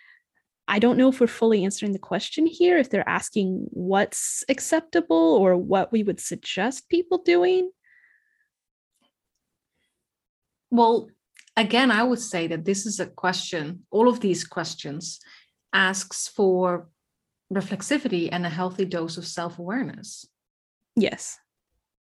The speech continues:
Speaker 2: Right? Like, why do you want to be involved in this project? Is it to assuage some kind of white guilt? If so, then don't do it.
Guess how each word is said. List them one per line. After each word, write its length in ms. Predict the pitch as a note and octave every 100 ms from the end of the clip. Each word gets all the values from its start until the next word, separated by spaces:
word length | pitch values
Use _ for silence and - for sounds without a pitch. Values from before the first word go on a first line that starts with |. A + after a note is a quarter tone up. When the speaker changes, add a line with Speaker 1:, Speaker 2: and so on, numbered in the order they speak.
| _ -
Speaker 2:
Right? 180 | F3 F#3
Like, 180 | F#3+ F#3
why 220 | F#3 G3+
do 80 | A3
you 120 | A#3
want 200 | F#3 F#3
to 60 | F#3
be 120 | F#3
involved 380 | F3 F3 E3 E3+
in 60 | F3
this 220 | F3+ -
project? 680 | - A#3 B3 - - - - _ _ _ _ _ _ _ _ _ _ _ _ _ _ _
Is 260 | G#3+ G3 A3
it 200 | D4+ D#4+ -
to 120 | D#4+
assuage 540 | D#4 - - D#4+ D#4+ -
some 160 | D#4
kind 260 | D4+ D4+ D4+
of 100 | C4+
white 280 | C4+ C#4 A#3+
guilt? 420 | C4 E4 A4+ - - _ _ _ _ _ -
If 180 | G#3+ G#3
so, 600 | - G3+ G3+ C#4+ - F#3+
then 300 | G3+ G3+ F#3+
don't 280 | F#3+ G3 A3
do 180 | A#3 D4+
it. 160 | -